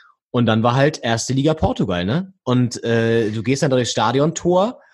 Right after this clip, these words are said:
und, äh, gehst dann da so eine rumpelige, äh, Treppe dann da ra-, äh, hoch und bist dann, stehst dann schon, äh, mitten im Stadion.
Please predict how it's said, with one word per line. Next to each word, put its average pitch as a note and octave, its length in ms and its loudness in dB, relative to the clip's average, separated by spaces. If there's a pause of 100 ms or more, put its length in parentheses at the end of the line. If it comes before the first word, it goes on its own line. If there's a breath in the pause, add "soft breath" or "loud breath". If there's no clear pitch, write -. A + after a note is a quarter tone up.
(180 soft breath)
und, C3 480 0
äh, B2 400 2
gehst C3 180 -2
dann C3+ 80 0
da B2 100 0
so A#2+ 80 -2
eine B2 80 2
rumpelige, B2 760 2 (360 loud breath)
äh, A#2 500 0
Treppe C3 360 -2
dann D#3 160 2
da C#3 100 2
ra-, A2+ 220 -6
äh, B2+ 380 0
hoch D#3 420 2
und B2+ 220 0
bist C#3+ 200 -2
dann, C#3+ 140 2
stehst D3 240 -2
dann C#3+ 120 0
schon, C3 320 -2
äh, A#2 180 -2
mitten C3+ 260 -2
im A#2 120 0
Stadion. D#3 600 0